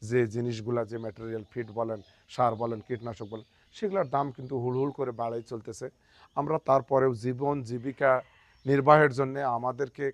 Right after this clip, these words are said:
কাজে লাগার জন্যে, কৃষক আপনাদের চাহিদা পূরণ করার জন্য দিন রাত পরিশ্রম করে যাচ্ছি। এখানে যদি আবার মাছ বাহির হওয়া যায়, তাহলে তো আরও এক সমস্যা।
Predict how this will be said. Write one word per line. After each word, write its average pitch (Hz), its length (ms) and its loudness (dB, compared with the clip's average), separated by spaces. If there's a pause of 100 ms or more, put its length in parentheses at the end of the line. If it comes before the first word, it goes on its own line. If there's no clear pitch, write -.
কাজে 120 340 0
লাগার 123 320 2
জন্যে, 120 300 -6 (920)
কৃষক 156 360 0 (520)
আপনাদের 143 400 2
চাহিদা 151 440 4
পূরণ 143 300 0
করার 131 280 2
জন্য 131 240 -6
দিন 143 360 -2
রাত 143 420 10
পরিশ্রম 131 400 0
করে 117 240 -2
যাচ্ছি। 120 340 -4 (420)
এখানে 127 420 -4 (300)
যদি 135 120 4
আবার 123 200 6
মাছ 120 260 0
বাহির 123 320 2
হওয়া 127 140 2
যায়, 113 140 -8
তাহলে 139 280 -8
তো 151 100 0
আরও 120 220 2
এক 117 160 -6
সমস্যা। 120 420 -8